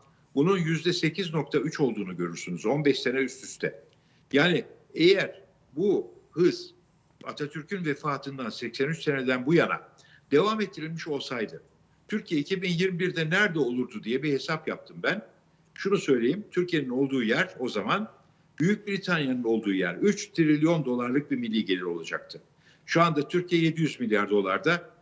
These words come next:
yani dörtte birinde. Demek ki ondan sonraki süreçte Türkiye, e, genel politikasında iç cephe dahil,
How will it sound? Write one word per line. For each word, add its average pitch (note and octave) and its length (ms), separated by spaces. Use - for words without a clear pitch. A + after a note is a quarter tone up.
yani C3 260
dörtte A#2+ 340
birinde. D#2+ 340
Demek F#3 300
ki D#3 80
ondan F3 300
sonraki A#2+ 400
süreçte A#2 440
Türkiye, B2+ 560
e, A#2+ 120
genel F3 380
politikasında G#2 720
iç D3 220
cephe C3 320
dahil, G2+ 340